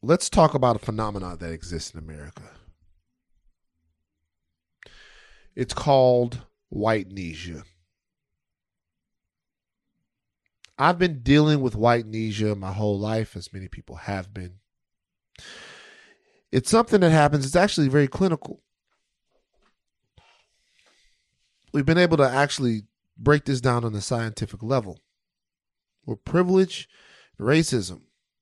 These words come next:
they make into a fatty epoxy. You breathe them in. You breathe them in and it goes up into your brain and it chokes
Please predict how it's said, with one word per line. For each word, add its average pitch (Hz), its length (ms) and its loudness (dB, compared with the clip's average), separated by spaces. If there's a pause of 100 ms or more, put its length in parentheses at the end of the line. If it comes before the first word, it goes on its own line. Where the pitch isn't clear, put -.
(760)
they 117 100 -4
make 135 280 0
into 120 300 -2
a 101 60 -2
fatty 151 480 0
epoxy. - 680 -2 (1120)
You 107 120 -12
breathe 120 280 -2
them 120 140 -6
in. 151 240 -6 (1000)
You 98 120 -12
breathe 147 260 0
them 156 160 -2
in 160 180 0
and 143 100 0
it 120 100 -2
goes 110 240 0 (120)
up 175 220 0
into 165 260 -4
your 139 200 0
brain 123 560 -4 (720)
and 131 80 2
it - 100 -6 (160)
chokes - 760 2